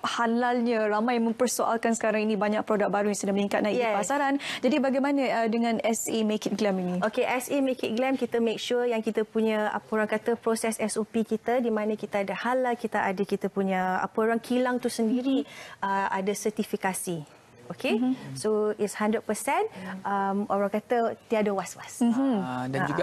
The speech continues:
Speaker 3: anda boleh dapatkan segala maklumat dan juga produk-produk lain di Facebook, ah, S A Make It Glam. Cari
Speaker 2: Yes.
Speaker 3: saja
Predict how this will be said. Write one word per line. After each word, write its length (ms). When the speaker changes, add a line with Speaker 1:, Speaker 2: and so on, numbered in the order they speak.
Speaker 3:
anda 160
boleh 160
dapatkan 400
segala 240
maklumat 480
dan 80
juga 160
produk-produk 400
lain 240
di 80
Facebook, 560
ah, 160
S 160
A 80
Make 240
It 80
Glam. 320
Cari 160
Speaker 2:
Yes. 160
Speaker 3:
saja 100